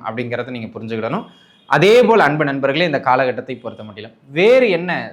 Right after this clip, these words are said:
சிறப்புகள் உண்டு அப்படின்னு கேட்டீங்கன்னா, உயர்கல்வியில நல்ல மேன்மை பெறுவீர்கள். தொலைதூர இடங்களுக்கு போயிட்டு உயர்கல்வி பயில்வதற்கான வாய்ப்புகள் உங்களுக்கு கிடைக்கின்ற காலகட்டம். அதுலயும் எந்த விதமான மாற்று கருத்தும் கிடையாது. So, overall-ஆவே இந்த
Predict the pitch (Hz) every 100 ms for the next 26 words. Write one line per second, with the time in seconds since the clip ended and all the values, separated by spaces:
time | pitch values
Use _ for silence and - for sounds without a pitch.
0 | - 151 151 151 147 131 131 120 113 120
1 | 113 107 117 165 123 156 _ _ _ -
2 | 147 196 240 233 226 220 220 185 165 165
3 | 143 147 147 127 123 123 127 202 214 156
4 | 175 202 214 214 175 170 156 147 160 160
5 | 143 147 165 156 147 - 135 160 175 151
6 | 143 139 135 120 113 151 220 - 208 185
7 | 147 135 127 135 127 131 131 131 131 143
8 | 120 107 104 101 - _ _ _ 147 156
9 | 180 202 147 139 131 123 120 117 113 120
10 | 117 113 117 107 101 139 117 151 220 214
11 | 190 175 208 160